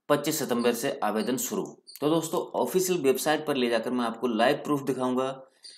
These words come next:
कि ये जो भर्ती है, वो कब निकली हुई है और इसके आवेदन जो है, पच्चीस सितंबर से स्टार्ट हो चुके हैं इसकी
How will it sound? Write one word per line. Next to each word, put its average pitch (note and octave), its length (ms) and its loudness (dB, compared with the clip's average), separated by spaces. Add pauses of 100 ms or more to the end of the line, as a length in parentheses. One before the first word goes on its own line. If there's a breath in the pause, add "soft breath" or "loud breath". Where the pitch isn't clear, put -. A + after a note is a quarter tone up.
(160 loud breath)
कि C#3+ 80 4
ये C#3 100 8
जो C3+ 120 4
भर्ती B2 320 0
है, B2 100 4
वो A#2+ 140 -2
कब C3+ 200 2
निकली C3 260 2
हुई B2+ 240 4
है C3 260 0 (260 loud breath)
और A#2 160 4
इसके B2+ 240 -2
आवेदन A2+ 540 2
जो A#2 120 -2
है, A#2 120 -6
पच्चीस C3 380 -2
सितंबर B2 320 0
से B2+ 200 -2
स्टार्ट A#2+ 340 -2
हो B2+ 200 -2
चुके C3 240 -2
हैं C3 200 -2
इसकी B2+ 240 0